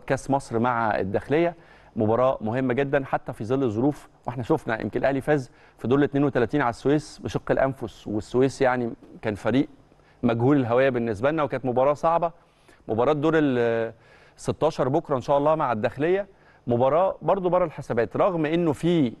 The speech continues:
عدد كبير جدا من لعيبة الداخلية مش هتشارك في المباراة، لكن دايما ماتشات الكاس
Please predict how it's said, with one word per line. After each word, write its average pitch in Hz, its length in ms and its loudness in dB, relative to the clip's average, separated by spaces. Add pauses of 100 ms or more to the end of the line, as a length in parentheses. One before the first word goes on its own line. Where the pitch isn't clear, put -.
(280)
عدد 139 220 0
كبير 139 280 -2
جدا 139 260 2
من 123 120 0
لعيبة 117 240 2
الداخلية 127 320 -2
مش 143 180 -4
هتشارك 135 300 -2
في - 100 -10
المباراة، 123 400 2
لكن 170 320 0 (200)
دايما 170 300 2
ماتشات 151 360 -2
الكاس 156 420 -2